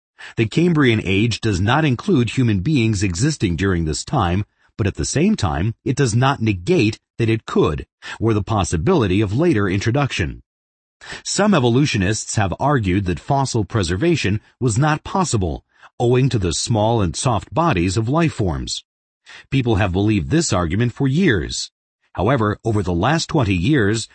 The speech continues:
archaeologists in China have found sponge embryos dating as far back as the Cambrian age,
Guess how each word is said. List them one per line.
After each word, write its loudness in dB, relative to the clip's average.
archaeologists 0
in -2
China 0
have 0
found 0
sponge 0
embryos 2
dating 2
as 0
far 0
back 0
as -2
the 0
Cambrian 0
age, -2